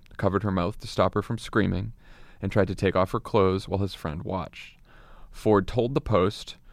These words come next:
quote, "I thought he might inadvertently kill me,"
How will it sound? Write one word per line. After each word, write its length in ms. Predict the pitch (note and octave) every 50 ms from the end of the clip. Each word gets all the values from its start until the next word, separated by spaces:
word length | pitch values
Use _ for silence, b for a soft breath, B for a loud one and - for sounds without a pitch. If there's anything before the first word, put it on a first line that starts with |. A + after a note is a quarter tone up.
| - - - _
quote, 320 | - - G#2+ F#2+ - - -
"I 80 | G2
thought 240 | F#2+ - A2 G2 G2+
he 80 | A2 A2+
might 240 | G#2 G#2 G2+ - -
inadvertently 600 | - G#2 G#2+ G2+ G2+ F#2 D#2+ - F#2+ F#2+ F#2+ F#2
kill 280 | - - - C#3+ B2+
me," 280 | G2 F2+ - - -